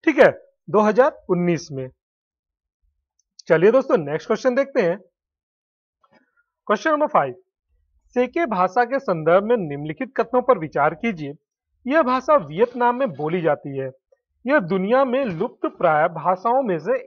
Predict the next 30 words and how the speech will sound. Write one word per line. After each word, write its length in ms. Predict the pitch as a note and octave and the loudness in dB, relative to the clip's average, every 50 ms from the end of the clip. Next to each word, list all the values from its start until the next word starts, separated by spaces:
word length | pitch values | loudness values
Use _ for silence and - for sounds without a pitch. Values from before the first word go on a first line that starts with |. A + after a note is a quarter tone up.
| - A#3+ B3+ | -2 0 0
एक 180 | A#3 - - D#3+ | 0 0 -2 -8
है। 60 | C#3+ | -10
उपरोक्त 360 | C#3+ F#3+ F3 - C4 - A#3+ - | -8 -10 -8 -6 -6 -6 -4 -4
कथनों 220 | G#3 - - G3 F#3 | -4 -4 -4 -4 -4
में 100 | F3 E3 | -4 -6
से 140 | - E3+ D#3 | -6 -8 -8
कौन 220 | - E3 D3+ D3 | -6 -6 -6 -4
सा 180 | C#3+ - B3+ E4 - _ _ _ _ _ _ _ _ - - | -2 0 -2 -2 -2 _ _ _ _ _ _ _ _ -2 4
सही 180 | C#4+ C#4 C4+ A3 | 4 4 6 4
है? 160 | F#3 D#3+ C3+ - - _ _ _ - | 2 0 -2 -4 -8 _ _ _ -14
देखिए, 220 | A#3+ C4 - D#4+ D4+ | -12 -8 -6 -4 -4
जो 160 | A#3+ D#4 D4+ | -4 -4 -4
इसका 320 | C#4+ - - - D4 C#4+ | -6 -6 -6 -4 -4 -4
स्टेटमेंट 920 | C4+ - _ _ _ - - - G3 F3+ - - G#3 G3+ - B3+ C4+ C#4 - | -4 -4 _ _ _ -20 -14 -12 -12 -12 -8 -6 -6 -6 -4 -4 -6 -6 -4
सेकंड 440 | - F3 D#3+ - A#3 B3+ A#3 E3+ | -6 -8 -6 -2 -2 -2 0 0
है, 80 | D#3+ F#3+ - - _ _ _ _ - | -2 -2 -4 -6 _ _ _ _ -8
वो 180 | G3+ C#4+ F4+ - | -2 -2 -2 -2
सही 320 | F4+ - A3 F#3 F3+ E3 | 0 0 2 2 2 0
है, 140 | D3+ C#3+ B2+ - _ _ _ _ - | -2 -6 -6 -8 _ _ _ _ -8
यानी 220 | E3 F3 F3+ G3 | -6 -4 -4 -4
इसका 240 | A3 G#3 - - F#3+ | -6 -6 -4 0 0
ऑप्शन 300 | F#3+ F#3 F#3 C#4 D#4 E4+ - - - - - | 0 0 -2 -4 -6 -6 -6 -12 -20 -20 -14
बी 180 | C#3 D3 F#3 F3 | -8 -6 -6 -6
सही 360 | - - F3 D#3 D3 D3+ D3 C#3+ | -6 -6 -6 -6 -6 -6 -8 -10
है। 120 | C#3 C#3 C#3 _ _ - _ _ _ _ _ _ _ _ _ _ - - - _ _ _ _ _ _ _ _ _ _ _ _ _ _ _ _ _ _ _ _ _ - | -10 -12 -14 _ _ -20 _ _ _ _ _ _ _ _ _ _ -20 -20 -20 _ _ _ _ _ _ _ _ _ _ _ _ _ _ _ _ _ _ _ _ _ -10
देखिए, 240 | B3 D#4 - F#4+ F4+ | -6 -2 0 0 0
सेके 480 | - - - A#3 A3+ A3+ G#3+ - D#4 | -2 -4 -4 -4 -2 -2 -2 -4 -4
का 140 | - E4+ C4+ F3+ - | 0 2 2 2 2
अर्थ 280 | F3 F#3+ A3+ - - - | 2 2 2 0 0 -2
है 100 | A#3+ C#4 | -2 -2